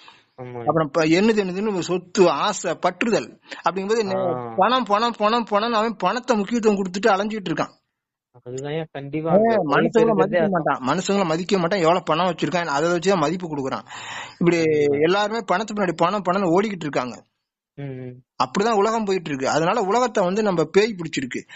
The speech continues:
Speaker 2: அதை வந்து நம்ம கண்டும் காணாம அதெல்லாம் எடுத்து போடக்கூடாது. "இது மோசமா இருக்கான், அவன் அப்படி இருக்கான், அவன் இப்படி இருக்கான்,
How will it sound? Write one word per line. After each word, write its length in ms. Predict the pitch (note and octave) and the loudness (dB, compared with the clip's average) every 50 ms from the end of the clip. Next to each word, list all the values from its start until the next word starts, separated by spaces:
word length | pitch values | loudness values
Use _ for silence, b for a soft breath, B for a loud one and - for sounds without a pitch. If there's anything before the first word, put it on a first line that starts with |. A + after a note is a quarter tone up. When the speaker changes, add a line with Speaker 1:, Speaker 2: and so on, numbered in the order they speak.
| B B B B | B B B B
Speaker 2:
அதை 220 | B D3+ F3 G3 F#3+ | B -2 0 0 -2
வந்து 160 | G3+ A3+ A#3+ | -6 -6 -6
நம்ம 160 | A#3+ A3+ F#3 | -6 -6 -4
கண்டும் 420 | E3+ - F3 F#3+ G#3+ A3 B3 A#3 | -2 -2 -2 -2 -2 -4 -4 -2
காணாம 540 | G#3 F#3+ F3+ F3+ F3+ F3+ F3+ F#3 F#3 F#3+ G3+ | 0 2 2 2 2 4 4 4 4 4 4
அதெல்லாம் 300 | G#3+ F#3 E3 D#3 E3+ G3 | 4 2 2 2 0 -2
எடுத்து 240 | F3+ F3 F#3 - G3 | -2 -4 -6 -10 -6
போடக்கூடாது. 680 | - - - - G3+ F#3 F3 D#3 C#3 A#2+ A2+ A2+ C#3+ D3+ | 0 2 2 2 2 0 -2 -2 -2 -2 -2 0 0 2
"இது 160 | E3 E3+ E3+ | 2 4 4
மோசமா 400 | E3 E3 F#3 F#3 - F3+ D#3+ D3 | 4 2 0 0 -2 -4 -4 -4
இருக்கான், 280 | C3 - - A#2+ A2 | -6 -4 -4 -2 0
அவன் 120 | B2+ D3+ D#3+ | 0 0 0
அப்படி 280 | D#3 D#3 - G#3 G3 | 0 -2 0 2 2
இருக்கான், 180 | E3+ C#3+ C#3 D3+ | 2 0 0 -4
அவன் 140 | B2+ C3 C3+ | -2 -2 -2
இப்படி 260 | C3+ C3+ - F#3+ G#3 | -2 -2 0 2 2
இருக்கான், 300 | F#3+ D#3+ C3+ D#3 B2+ A2+ | 2 2 2 -2 -2 -2